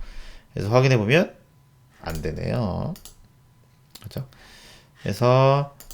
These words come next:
이쪽에다가 다시 한번 마우스 오버해서, 자바스크립트 맞죠? 여기 제이크라고 써 있네요.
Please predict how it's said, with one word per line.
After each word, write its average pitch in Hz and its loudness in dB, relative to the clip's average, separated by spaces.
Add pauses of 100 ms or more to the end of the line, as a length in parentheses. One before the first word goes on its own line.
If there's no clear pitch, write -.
이쪽에다가 101 0 (140)
다시 - -6
한번 87 -2 (580)
마우스 101 -2
오버해서, 110 2 (840)
자바스크립트 123 0
맞죠? 101 0 (480)
여기 82 -6
제이크라고 95 0
써 87 -6
있네요. 95 -2